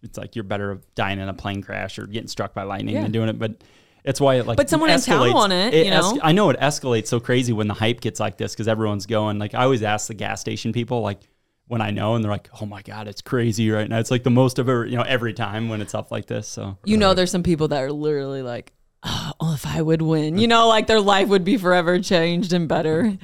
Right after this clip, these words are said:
Speaker 2: Then
Speaker 3: Well
Speaker 2: there's people that just do it for fun and
Speaker 3: Yeah,
Speaker 2: like to
Speaker 3: yeah.
Speaker 2: gamble.
Speaker 3: I mean, you gotta be realistic about it, but
Speaker 1: Yep.
Speaker 2: Some
Speaker 3: today is
Speaker 2: people
Speaker 3: also, uh, uh, election day or voting day. What, what do you call it?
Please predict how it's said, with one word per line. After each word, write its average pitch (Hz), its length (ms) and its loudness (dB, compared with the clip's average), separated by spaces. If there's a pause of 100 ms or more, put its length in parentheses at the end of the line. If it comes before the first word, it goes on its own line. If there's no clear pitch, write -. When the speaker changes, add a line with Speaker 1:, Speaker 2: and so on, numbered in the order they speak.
(280)
Speaker 2:
Then 185 140 2
Speaker 3:
Well 185 100 6
Speaker 2:
there's 170 220 0
people 165 240 -2
that 180 120 0
just 190 180 -10
do 220 80 -2
it 233 60 -4
for 240 120 -4
fun 202 560 -2 (140)
and 170 80 2
Speaker 3:
Yeah, 131 100 6
Speaker 2:
like 82 100 0
to - 80 2
Speaker 3:
yeah. 202 120 4
Speaker 2:
gamble. 170 640 0 (180)
Speaker 3:
I - 60 -6
mean, 110 80 6
you 120 80 4
gotta 117 120 6
be 98 120 2
realistic 90 640 2
about 67 220 -12
it, 71 140 -10
but - 140 -10
Speaker 1:
Yep. - 80 -12 (220)
Speaker 2:
Some - 200 -4
Speaker 3:
today 147 200 6
is 170 80 6
Speaker 2:
people 139 100 6
Speaker 3:
also, 131 340 4
uh, 95 400 4 (160)
uh, - 40 0
election 110 480 -4
day 78 180 -6 (260)
or 85 140 -10
voting 117 360 4
day. 135 280 2
What, 147 200 6
what 185 100 4
do 190 40 2
you 180 60 -4
call 147 240 0
it? - 100 -16